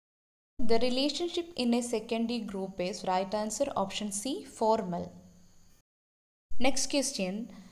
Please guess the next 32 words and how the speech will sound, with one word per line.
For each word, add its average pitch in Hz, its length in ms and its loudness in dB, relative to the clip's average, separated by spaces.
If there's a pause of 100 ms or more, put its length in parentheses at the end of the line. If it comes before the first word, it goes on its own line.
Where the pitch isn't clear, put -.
(160)
no 294 280 4
compromise 269 840 4
on 226 320 2
law 214 300 6
is 240 260 -2
characteristics 208 880 0
of 190 380 -2
dash 220 440 4
leadership. 185 560 0 (480)
Right 208 340 4
answer 240 500 2
option 202 420 2
C, 262 320 -6
bureaucratic. 202 1080 -2 (880)
Next 277 240 6
one, 247 220 2
field 311 460 2
work 349 240 0
in 381 100 -2
social 262 460 2
group 233 320 0
work 208 260 4
helps 226 380 0
to 294 200 -2
acquire, 196 460 0
right 202 260 2
answer 233 280 -2
all 202 320 0
the 202 160 0
above, 175 260 -2
which 190 180 -8
mean 247 240 -6